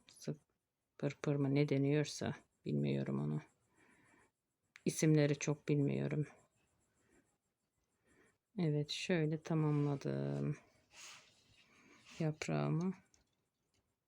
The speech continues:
Şimdi hanımlar şu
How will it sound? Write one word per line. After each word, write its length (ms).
Şimdi 460
hanımlar 640
şu 840